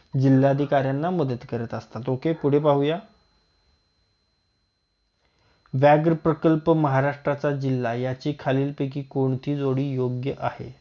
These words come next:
ओके, आता व्याघ्र प्रकल्प आणि महाराष्ट्रातील जिल्हा याची जो योग्य जोडी आपल्याला सांगायचं आहे. पहा, पेंच व्याघ्र प्रकल्प नागपूरमध्ये आहे का?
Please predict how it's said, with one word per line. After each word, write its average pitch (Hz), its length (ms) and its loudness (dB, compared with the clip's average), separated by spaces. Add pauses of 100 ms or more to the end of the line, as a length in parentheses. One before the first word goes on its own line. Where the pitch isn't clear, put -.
ओके, 147 400 -4 (600)
आता 123 200 -2
व्याघ्र 135 360 2
प्रकल्प 135 600 -4
आणि 127 160 0
महाराष्ट्रातील 131 680 -2
जिल्हा 131 300 -2
याची 131 320 -2
जो 135 240 0
योग्य 135 380 2
जोडी 135 200 2
आपल्याला 135 400 0
सांगायचं 131 540 -10
आहे. - 200 -20 (340)
पहा, 139 260 6 (500)
पेंच 156 360 4
व्याघ्र 143 380 4
प्रकल्प 139 500 -2
नागपूरमध्ये 135 720 0
आहे 117 200 -2
का? 120 160 -14